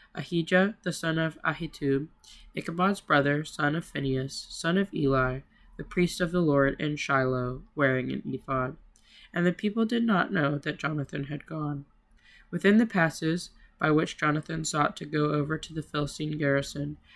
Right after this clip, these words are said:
there was a rocky crag on the one side and a rocky crag on the other side. The name of the one was Bozez, and the name of the other Seneh.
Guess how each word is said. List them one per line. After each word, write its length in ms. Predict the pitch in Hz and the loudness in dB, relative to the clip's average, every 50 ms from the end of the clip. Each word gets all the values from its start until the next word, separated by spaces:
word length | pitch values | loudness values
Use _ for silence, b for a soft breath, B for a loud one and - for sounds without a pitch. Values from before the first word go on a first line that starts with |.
| b b | b b
there 120 | b - 160 | b 2 4
was 140 | 156 151 156 | 4 4 4
a 80 | 156 | 2
rocky 380 | 147 156 156 151 - - 196 196 | 2 4 2 2 2 -2 -2 -2
crag 440 | - - 160 151 147 143 147 147 - _ _ - 160 | -2 -4 0 2 2 2 2 0 -4 _ _ -2 -2
on 140 | 160 156 | 0 0
the 100 | 170 180 | 2 0
one 240 | 165 156 147 147 147 | 0 2 0 0 0
side 400 | - - 147 143 143 143 143 - - | -2 -2 0 0 0 0 -2 -2 -4
and 100 | - - | -4 -2
a 80 | 151 | -2
rocky 360 | 147 147 139 139 - 165 165 | 0 0 -2 -2 -4 -8 -10
crag 320 | - - 143 139 135 135 135 - | -8 -6 -6 -4 -4 -4 -6 -6
on 100 | 143 143 | -8 -6
the 160 | 143 151 - 156 | -4 -4 -4 -2
other 160 | 143 139 131 | -2 -4 -4
side. 440 | - - 147 143 139 139 139 143 - _ _ _ _ B B B B B B B B | -4 -6 -8 -6 -6 -4 -6 -8 -10 _ _ _ _ B B B B B B B B
The 80 | 180 | 4
name 260 | 170 180 190 196 208 | 8 10 10 10 10
of 140 | 220 226 208 | 8 4 4
the 140 | 214 220 208 | 6 6 6
one 380 | 185 165 160 156 160 156 170 - | 8 8 8 8 6 4 2 2
was 220 | 160 151 151 147 | 4 4 2 2
Bozez, 680 | - - 151 147 143 143 139 135 147 147 - - - - | 0 0 2 2 4 4 2 -2 -2 -4 -6 -10 -14 -10
and 120 | - 160 156 | -6 -4 -2
the 80 | 156 | 0
name 240 | 160 156 156 156 180 | 2 2 2 2 2
of 140 | 196 156 151 | 0 -2 -2
the 200 | 165 151 - - | -4 -4 -2 0
other 340 | 143 135 143 143 139 143 - b b b b b | -2 0 0 0 -2 -2 -4 b b b b b
Seneh. 640 | - - 156 147 147 143 127 - - 135 135 139 | -6 -2 2 4 4 4 4 2 -4 -8 -8 -8